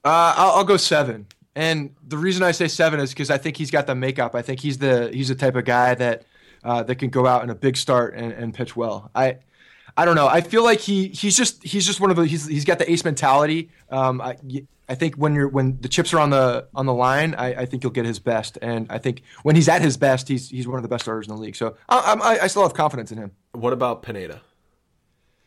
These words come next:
Speaker 1: Uh, man, uh, f-, six, five, six, uh, teetering on a five. Only because we've seen, we've seen Pineda be,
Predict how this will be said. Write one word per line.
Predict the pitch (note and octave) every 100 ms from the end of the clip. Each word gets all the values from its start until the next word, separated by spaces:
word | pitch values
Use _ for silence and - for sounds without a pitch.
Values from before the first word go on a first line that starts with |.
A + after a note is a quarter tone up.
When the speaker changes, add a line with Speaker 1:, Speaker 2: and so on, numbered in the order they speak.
| _ _ - - B2
Speaker 1:
Uh, | C#3
man, | C#3 C3+ B2+ B2 - - B2+
uh, | B2+ B2
f-, | A#2 - - - _ _
six, | - - E3 B2+ -
five, | - - D3+
six, | - C3 C3 - -
uh, | A2+ A2+ A2+ -
teetering | E3 D3+ C#3
on | C3
a |
five. | B2+ B2+ A2+ A2 _ _ _ _ _ _ -
Only | F3 G#3
because | G#3 G#3+ G#3+ A3
we've | G3 G3
seen, | - G#3 G3+ D#3 -
we've | F3+ E3
seen | G3+ F#3+ E3 - -
Pineda | F3+ F#3
be, | F#3+